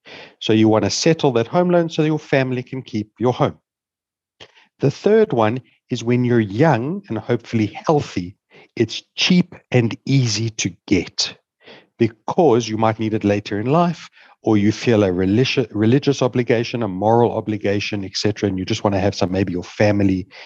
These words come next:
spent a fortune putting you through varsity. So if something happens, you'd like to give it back to them. But that's that future planning that kicks in at that point in time.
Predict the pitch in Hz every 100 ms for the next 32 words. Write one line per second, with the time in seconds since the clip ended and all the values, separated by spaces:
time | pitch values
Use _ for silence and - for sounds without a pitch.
0 | - - - - 110 107 - - 127 113
1 | 123 107 110 107 98 98 - 87 123 131
2 | - 117 - 123 113 - _ - 123 139
3 | 123 117 113 - 113 107 - 131 135 -
4 | 113 98 98 95 - 117 190 196 196 _
5 | _ - - - - _ 131 - 143 -
6 | 156 147 - 190 175 - - - 156 151
7 | 139 117 - _ _ - 104 - - -
8 | - 107 98 - 92 - 98 90 92 92
9 | -